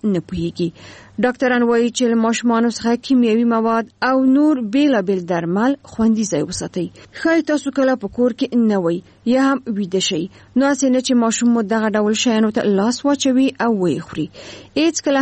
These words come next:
هم سوځېدونکي شیان لکه ګرم اوتو، ګرم دیګ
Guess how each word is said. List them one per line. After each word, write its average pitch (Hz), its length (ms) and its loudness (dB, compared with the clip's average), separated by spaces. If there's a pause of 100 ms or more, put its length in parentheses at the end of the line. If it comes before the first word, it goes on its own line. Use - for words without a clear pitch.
هم 254 220 2
سوځېدونکي 220 680 -2
شیان 202 400 0
لکه 214 320 0
ګرم 175 400 -2
اوتو، 214 380 0 (440)
ګرم 185 360 0
دیګ 220 260 0